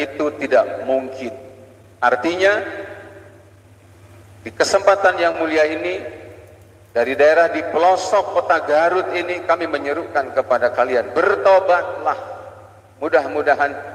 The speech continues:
hidayah masih berkenan menyentuh kalian.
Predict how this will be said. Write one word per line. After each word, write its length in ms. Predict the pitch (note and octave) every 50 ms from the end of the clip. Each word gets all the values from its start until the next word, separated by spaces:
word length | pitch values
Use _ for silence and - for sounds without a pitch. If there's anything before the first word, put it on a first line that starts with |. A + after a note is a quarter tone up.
| - - - - - -
hidayah 760 | - - - D3 D3 C#3 C#3 C#3 C#3+ C3+ - - - - - - - - - - A#2+
masih 480 | C3 C3 C3 C3 - - C3+ B2+ B2 - - - - - -
berkenan 720 | C#3+ C#3+ C#3+ - D#3+ E3 E3+ D#3+ D3 C#3 C3 - - -
menyentuh 540 | C3+ C#3 C#3 C#3+ C#3 C4+ - - C3+ B2+ - - - -
kalian. 340 | C3 A2+ G#2 G2+ F#2+ -